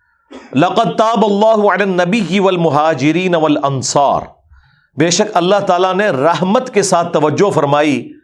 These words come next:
نبی کی طرف اور مہاجرین اور انصار کی طرف، جو کامل الایمان صحابہ تھے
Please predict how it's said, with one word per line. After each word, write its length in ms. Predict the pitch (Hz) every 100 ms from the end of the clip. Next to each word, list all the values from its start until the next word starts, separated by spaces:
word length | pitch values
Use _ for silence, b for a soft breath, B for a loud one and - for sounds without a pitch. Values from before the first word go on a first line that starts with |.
| B B
نبی 340 | 113 139 175
کی 120 | 196 196
طرف 380 | 202 208 - - _ _ _
اور 140 | 135 151
مہاجرین 800 | 139 131 127 131 123 139 185 175
اور 140 | 156
انصار 640 | 139 131 - 147 151 175
کی 180 | 170 143
طرف، 300 | 120 107 - _ b b b b b
جو 560 | 113 160 175 185 180 - B B B _ _ _ _ -
کامل 380 | 170 185 196 214
الایمان 580 | 214 196 170 180 202 180
صحابہ 640 | 151 143 151 170 170 135 - _ _ -
تھے 240 | 107